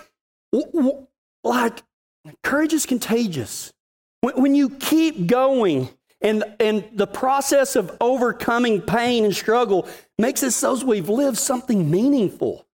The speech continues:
I mean, keep going, guys. I know how tough it is. I, I don't, I don't know what you're going through, but keep going. Don't give up. Don't quit,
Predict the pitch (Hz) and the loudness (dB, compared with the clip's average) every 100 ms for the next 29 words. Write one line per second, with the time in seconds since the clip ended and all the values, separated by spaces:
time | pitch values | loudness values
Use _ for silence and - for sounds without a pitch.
0 | _ _ _ - 226 226 208 190 165 - | _ _ _ -4 0 2 2 0 -2 -14
1 | _ _ _ _ - 277 - 202 220 196 | _ _ _ _ -4 -2 0 -2 0 0
2 | 127 131 175 208 - - _ _ - 277 | -2 -2 -4 -6 -8 -14 _ _ 0 2
3 | 262 277 214 202 - 220 220 175 143 135 | 4 2 2 0 0 -2 0 0 2 2
4 | 214 165 240 240 - 208 180 185 202 311 | 0 0 0 -2 -2 0 2 2 2 2
5 | 302 233 202 170 165 156 131 147 156 151 | 2 2 0 0 0 0 0 0 0 -2
6 | - _ _ _ - 339 320 302 240 214 | -12 _ _ _ 0 0 2 2 2 2
7 | 320 302 208 127 285 294 226 131 - | 2 2 0 0 -2 0 -2 -2 -4